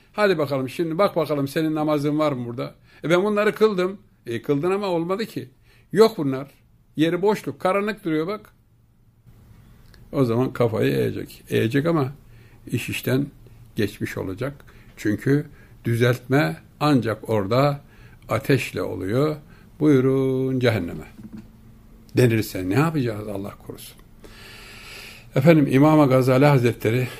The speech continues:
bir ilim deryası idi. Onun bu güzel sözlerinden birkaç şeyi daha bundan sonraki programlarımızda da sizlere vereceğiz.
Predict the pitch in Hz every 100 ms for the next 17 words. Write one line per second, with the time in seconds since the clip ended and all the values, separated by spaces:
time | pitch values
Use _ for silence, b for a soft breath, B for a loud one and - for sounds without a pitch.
0 | B 127 139 123 135 139 107 98 95 90
1 | - - 85 90 - B B B - B
2 | B - 151 156 123 120 110 143 143 117
3 | 104 104 98 95 113 131 - - b b
4 | - 117 - 139 139 101 92 92 - 104
5 | 101 117 107 104 95 - 92 95 92 95
6 | 95 92 92 92 113 107 92 - 90 95
7 | 92 90 85 101 123 87 -